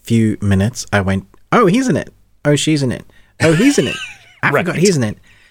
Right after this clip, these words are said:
Speaker 1: And then when I was looking at the credits, I, for the life of me, couldn't remember, and I still don't know where Val Kilmer was in it. Now I'm wondering if that's because I wasn't, I didn't watch the extended version or something.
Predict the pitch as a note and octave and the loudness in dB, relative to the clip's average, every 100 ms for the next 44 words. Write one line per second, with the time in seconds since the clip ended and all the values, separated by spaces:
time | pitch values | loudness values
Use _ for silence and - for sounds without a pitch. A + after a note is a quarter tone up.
0 | _ _ _ - C3 A#3+ C#4+ A3+ D3+ C#3+ | _ _ _ -2 2 2 2 2 2 2
1 | - A#2+ G#2+ F#2+ G2 E2 - - - - | 0 0 0 0 -2 -4 -8 -12 -16 -20
2 | - - _ _ _ _ _ _ _ - | -20 -20 _ _ _ _ _ _ _ -10
3 | - C#3 C#3+ - C#3+ C3+ C#3 C3 A2+ G2+ | -4 0 0 2 4 4 2 0 -2 -2
4 | G#2+ - - - _ _ _ - C#3 A#2+ | -4 -8 -20 -20 _ _ _ -2 0 0
5 | A2+ _ _ - _ _ _ _ - A2 | -4 _ _ -20 _ _ _ _ 0 2
6 | G#2 G2+ F#2+ F#2+ G2 F#2+ F#2 - A2 G2+ | 2 0 0 -2 -2 -2 -2 0 0 0
7 | F2 - F2+ F2+ F#2+ F#2 F#2 F2 F#2+ F2 | -2 -2 -4 -2 -2 0 -2 -2 -4 -4
8 | E2 F2 E2+ F#2+ E2+ - G2 G2 G2+ A2 | -4 -6 -6 -6 -8 -8 -4 0 2 2
9 | A#2+ G#2 F#2+ - G2 F#2+ - F#2+ F#2+ F#2 | 2 0 -2 -4 -4 -4 -4 -6 -4 -2
10 | F#2+ F#2 F2+ - F#2 F#2 F2+ - E2+ - | -4 -6 -6 -4 -4 -4 -4 -4 -8 -6
11 | - F#2+ A2 C3 C3+ D3+ D#3 D#3 D3+ F#3+ | -6 -4 -4 -4 -4 -4 -6 -4 -2 -2